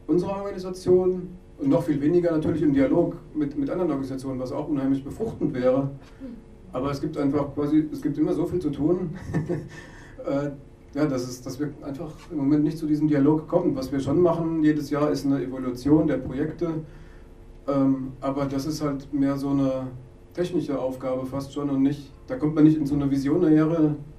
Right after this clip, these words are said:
Blickweise, so was ginge denn sonst noch oder haben wir uns irgendwo, sind wir dabei, uns irgendwo festzufahren vielleicht an der Stelle und ja, bräuchte es da neue Methoden oder was eben, ja, andere Ansätze.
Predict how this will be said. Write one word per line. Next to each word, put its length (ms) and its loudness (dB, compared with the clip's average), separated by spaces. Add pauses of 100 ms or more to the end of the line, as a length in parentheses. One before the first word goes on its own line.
(320)
Blickweise, 560 4
so 180 -6
was 200 -8
ginge 220 2
denn 200 -4
sonst 320 -6
noch 200 0
oder 200 0
haben 180 2
wir 120 4
uns 200 -2
irgendwo, 720 -4 (140)
sind 200 4
wir 60 4
dabei, 260 2
uns 120 0
irgendwo 240 -6
festzufahren 680 -4
vielleicht 540 -4 (580)
an 100 -2
der 100 2
Stelle 360 -2
und 260 -4 (340)
ja, 200 2 (160)
bräuchte 280 -2
es 80 -8
da 320 -2 (1300)
neue 260 4
Methoden 540 4
oder 220 0
was 160 -4
eben, 420 -2
ja, 160 2 (220)
andere 240 6
Ansätze. 460 -2